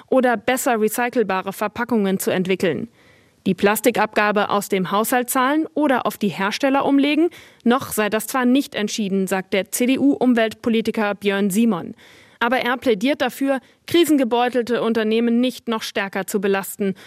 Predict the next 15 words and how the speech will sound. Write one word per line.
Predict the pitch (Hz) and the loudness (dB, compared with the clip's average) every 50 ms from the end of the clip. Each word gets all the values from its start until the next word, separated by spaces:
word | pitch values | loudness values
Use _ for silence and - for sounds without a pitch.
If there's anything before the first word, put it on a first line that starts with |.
| - - - - _ _ | -20 -20 -20 -20 _ _
und | 233 226 214 - | 0 0 0 0
befürchtet, | - 202 - - 220 214 226 214 - - 311 294 - - - | -2 -4 -2 0 2 2 2 2 0 -4 -4 -4 -6 -6 -2
dass | - 233 226 - - - | -2 0 0 -2 -2 0
Hersteller | 262 285 277 - - 233 233 226 214 214 | 0 0 0 0 0 2 2 2 2 0
die | 196 226 214 | 0 -2 -4
Kosten | - - 254 254 - - - 240 220 | 0 0 0 0 0 0 0 0 2
weitergeben. | 208 214 220 233 - 240 202 196 208 196 190 202 196 - - - - _ | 2 0 0 0 -2 -2 0 2 0 2 2 0 -2 -4 -10 -18 -16 _
Letztlich | - 226 233 240 - - - 285 302 302 - - 254 | -2 -2 -2 0 -4 -4 -2 0 0 0 -2 -2 -2
würden | 247 285 254 285 | 0 2 2 2
das | 262 262 262 - - | 2 0 -2 -2 -2
dann | 254 240 240 | -2 -2 0
Verbraucherinnen | - 277 277 - - 262 240 240 - 240 208 196 208 208 202 202 208 202 | 0 -2 -4 -2 0 0 0 0 0 -2 -2 0 0 0 0 0 0 -2
und | 185 185 185 | -2 -4 -4
Verbraucher | - - 220 208 - 208 214 220 202 214 196 190 | -2 -4 -4 -4 0 0 0 0 0 -2 -4 -4
zahlen. | - - 196 180 185 180 180 180 185 | -2 -2 -2 -2 -2 -2 -2 -4 -4